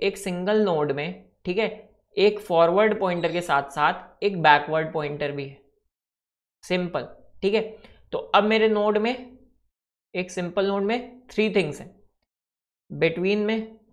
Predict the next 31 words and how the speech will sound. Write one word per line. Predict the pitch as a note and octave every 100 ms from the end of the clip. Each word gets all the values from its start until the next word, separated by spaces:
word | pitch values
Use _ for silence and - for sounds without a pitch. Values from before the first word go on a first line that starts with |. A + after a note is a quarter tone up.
| -
डेटा | C#3+ D3+ F3
D, | D#3+ C#3+ D3+ - - - -
एक, | E3 D3+ - _ _ _ _
अ, | D3+ D3+ D3 D3+
पर्टिकुलर | D3+ D#3+ E3+ E3
नोड | D3+ D3 E3
का |
डेटा, | D3 C#3 D3 D3 - - _ _ _ _ _ _ _ _ -
एक | F#3+ F#3+ - - -
प्रीवियस | D#3+ E3 F#3 F#3
पॉइंटर, | G3 F#3+ G#3 A#3 - - E3
you | D3+
can | F3
say | F#3 F#3
previous | F3 D#3+ E3+ F3+ F3+
pointer | F3 E3+ F3+ F3
और | D3 D3 D3 D3 -
फॉरवर्ड | D3 D3 D#3+ D#3+
और | D3+ C#3+
बैकवर्ड | C3+ C#3 D#3 E3
पॉइंटर, | E3+ D#3+ D#3+ E3+
ओके। | D3+ G3 - - _ -
So | F3 F3 - - E3
right | E3+ F#3
now | G#3+ G3
I | F3
am | E3+
saying | F3+ F3
it | F#3+ F#3
previous | E3 D#3 E3 F3+ -
pointer, | D3 C#3